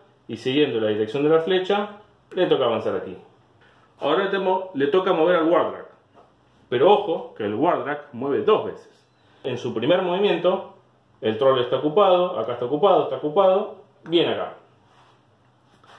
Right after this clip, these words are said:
Ahora mueve el troll. Como todas las casillas están ocupadas, termina moviendo aquí. Y ahora es que mueve el Wardrak nuevamente.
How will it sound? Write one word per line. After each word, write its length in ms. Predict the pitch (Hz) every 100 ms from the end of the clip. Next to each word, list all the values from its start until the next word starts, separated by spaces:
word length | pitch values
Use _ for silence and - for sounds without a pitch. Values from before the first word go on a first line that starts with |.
| - - _
Ahora 280 | 147 151 160
mueve 240 | 160 170
el 80 | 180
troll. 260 | 269 220 - - - _ _ _ _ _ _ _ _ _ _ _ _ _ _ _ _ _ _ _ -
Como 300 | 131 131 135
todas 200 | 180 190
las 120 | 190
casillas 500 | 165 - 196 135 123
están 220 | 123 160
ocupadas, 760 | 175 208 226 214 220 226 - - _ -
termina 360 | 156 170 175
moviendo 420 | 156 139 135 123
aquí. 340 | 110 104 95 - _ _ _ _ _ _ _ _ _ _ -
Y 120 | 170
ahora 480 | 220 196 208 208 - _ _ _ _ _ -
es 140 | 147
que 100 | 156
mueve 460 | 156 160 170 170 -
el 140 | 127
Wardrak 580 | 131 143 143 143 143 -
nuevamente. 720 | 123 127 123 107 95 87 -